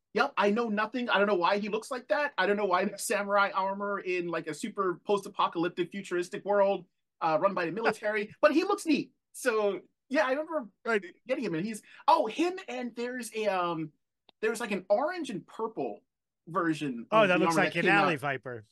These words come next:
Speaker 1: Yes, so I got two of those because they look really cool <laughs> next to, next to some Alley Vipers. Uh,
Speaker 2: Right.
Speaker 1: so, so whenever there's a toy line that I know nothing about or just looks randomly cool, it's just gonna be a, like, a, a, a quick supplement for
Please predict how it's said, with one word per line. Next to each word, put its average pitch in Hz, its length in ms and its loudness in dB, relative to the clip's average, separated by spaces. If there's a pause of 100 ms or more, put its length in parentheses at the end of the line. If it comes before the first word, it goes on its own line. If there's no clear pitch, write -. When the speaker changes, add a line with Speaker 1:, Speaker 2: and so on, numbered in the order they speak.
Speaker 1:
Yes, 285 300 4
so 233 120 4
I 285 80 6
got 277 300 4
two 330 240 0
of 277 100 -2
those 196 460 2
because 196 560 -4 (180)
they 185 160 -2
look 202 220 0
really 233 240 -4
cool 302 360 2
<laughs> - 0 -
next - 300 -4
to, 208 220 -2 (120)
next 226 180 -4
to 226 80 -6
some 240 160 -4
Alley 254 240 2
Vipers. 135 560 -2 (420)
Uh, 160 160 2
Speaker 2:
Right. - 20 -4
Speaker 1:
so, - 240 0 (160)
so 311 80 2
whenever 339 240 2
there's 320 160 -2
a 240 60 -6
toy 262 260 -4
line 175 200 0
that 151 100 -4
I 185 120 0
know 185 200 -6
nothing 165 340 -4
about 151 320 0
or 147 160 -2
just 156 220 -8
looks 156 180 -4
randomly 151 340 -4
cool, 165 300 -4 (160)
it's 220 180 -4
just 311 180 -2
gonna 285 140 -4
be 226 260 -4
a, 185 200 -2
like, 180 140 0
a, 151 100 -4
a, 139 160 -2 (100)
a 151 60 -4
quick - 220 -6
supplement 196 540 0
for 151 480 0